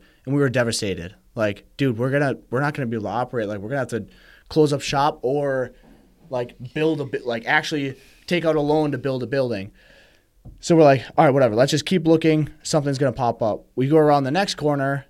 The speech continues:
and find another building that's about three, four times the size. And we're like, "Okay, dude, now I know why we didn't get that other one because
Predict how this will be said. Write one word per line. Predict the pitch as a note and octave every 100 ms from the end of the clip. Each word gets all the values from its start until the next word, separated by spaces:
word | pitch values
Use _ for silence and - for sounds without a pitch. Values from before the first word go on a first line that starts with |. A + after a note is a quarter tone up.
| -
and | B2
find | - C#3
another | D3 F#3+ G3
building | C3 B2+ B2
that's | A#2 A#2
about | B2 A2+
three, | - E3+ F3 E3
four | D#3+ D3+ C#3+
times | D3 C3+ B2
the | A2
size. | - C#3+ C3+ A#2 A#2 -
And | B2+
we're | A#2+
like, | A2+ -
"Okay, | D#3 E3 B2+
dude, | A#2+ C#3+ - _ _ _
now | C3 D3
I | D#3+
know | D#3+ D#3
why | D3 C#3+ C#3
we | C#3
didn't | C3+ B2
get | C#3 C3
that | B2
other | F#3+ D#3
one | C3 C3
because | - C#3 B2 -